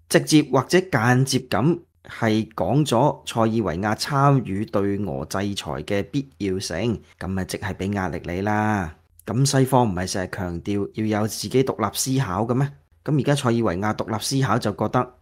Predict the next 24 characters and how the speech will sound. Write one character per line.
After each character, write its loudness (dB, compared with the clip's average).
制 2
裁 0
俄 -2
羅 -2
斯 -4
唔 -2
符 -8
合 -4
佢 0
哋 -2
國 -6
家 2
利 0
益 0
喎。 -6
嗱， -10
咁 2
武 2
契 2
奇 -2
呢， 4
佢 4
就 2
話 2